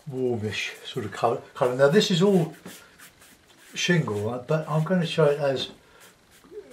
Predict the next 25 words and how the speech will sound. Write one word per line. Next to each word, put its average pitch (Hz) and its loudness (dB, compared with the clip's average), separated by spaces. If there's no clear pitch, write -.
as, 127 -6
uh, 139 0
planes 139 0
of, - -8
of 123 -10
grass. 110 -6
So 117 -2
let's 175 -6
go 120 -2
in 117 -4
with 107 -8
some 117 -10
nice 135 -2
Payne's 120 -10
grey, 104 -4
bit 120 -8
of, 156 -14
bit 135 -4
of 107 -4
sienna, 107 -6
bit 131 -2
of 117 -4
yellow, 104 -2
nice 131 -2
dark. 98 -10